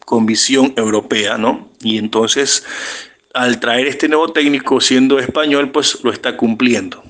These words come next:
Y dos, eh, cuando se contrató a Gustavo Alfaro,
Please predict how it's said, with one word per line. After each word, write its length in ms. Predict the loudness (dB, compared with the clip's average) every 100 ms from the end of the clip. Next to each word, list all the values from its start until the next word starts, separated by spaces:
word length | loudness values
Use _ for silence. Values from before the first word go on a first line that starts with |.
| _
Y 160 | -4 -2
dos, 540 | 0 0 2 0 -4 -10 -18 -16 -16 -18 _ -6
eh, 560 | -2 0 2 2 0 -2
cuando 1000 | 0 2 2 2 4 4 6 6 6 4
se 220 | 2 0
contrató 560 | 0 0 0 0 2 4
a 40 |
Gustavo 380 | 2 0 0 0
Alfaro, 680 | 0 0 -2 0 0 -2